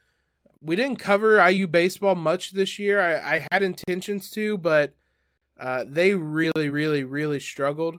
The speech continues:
And so the more they struggled and the more exciting it was to cover I U basketball recruiting, we just never made it happen.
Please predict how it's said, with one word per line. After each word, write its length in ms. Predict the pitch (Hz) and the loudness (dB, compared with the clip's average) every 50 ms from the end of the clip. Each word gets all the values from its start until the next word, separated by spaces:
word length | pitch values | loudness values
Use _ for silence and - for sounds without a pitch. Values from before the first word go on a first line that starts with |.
| - _ _ _ _ _ _ _ _ _ _ - | -14 _ _ _ _ _ _ _ _ _ _ -14
And 380 | - 143 147 147 147 147 143 | -10 -8 -6 -6 -6 -8 -8
so 760 | 143 - - 151 147 147 143 139 139 135 135 131 123 123 - _ _ | -10 -8 -4 -2 0 0 2 0 0 -2 -2 -4 -6 -6 -10 _ _
the 100 | 139 139 | -10 -8
more 200 | 147 151 160 170 | -4 -2 0 2
they 140 | 170 170 165 | 2 2 0
struggled 560 | 156 - - 180 165 165 160 170 170 170 160 | 0 -2 -2 -2 -2 0 0 0 0 0 0
and 100 | 165 156 | -2 -2
the 60 | 147 143 | -2 -4
more 200 | 151 151 156 156 | -4 -4 -4 -4
exciting 500 | 156 - - 165 147 151 156 156 156 156 | -6 -6 -2 0 0 0 0 -2 -4 -6
it 140 | 151 147 | -6 -4
was 300 | 139 143 147 151 151 147 | -4 -2 -2 -2 -4 -6
to 120 | - 156 143 | -8 -12 -10
cover 380 | - 160 147 143 143 143 139 | -6 -6 -4 -4 -4 -2 -2
I 100 | 135 143 | -2 -2
U 160 | 147 147 143 139 | -2 -4 -4 -2
basketball 460 | 143 139 143 143 - - 160 147 143 | -2 -2 -2 -2 -6 -6 -6 -6 -4
recruiting, 520 | 143 139 - _ 156 147 151 151 147 143 | -6 -8 -10 _ -8 -6 -6 -6 -6 -6
we 100 | 135 135 - 139 | -8 -10 -10 -14
just 180 | 131 123 - | -16 -14 -10
never 220 | 139 135 127 135 131 | -10 -8 -8 -8 -8
made 160 | 131 131 131 | -8 -8 -8
it 120 | 123 - | -10 -10
happen. 640 | - - 135 135 135 131 _ - 147 139 135 135 | -10 -6 -4 -4 -4 -6 _ -8 -10 -8 -8 -10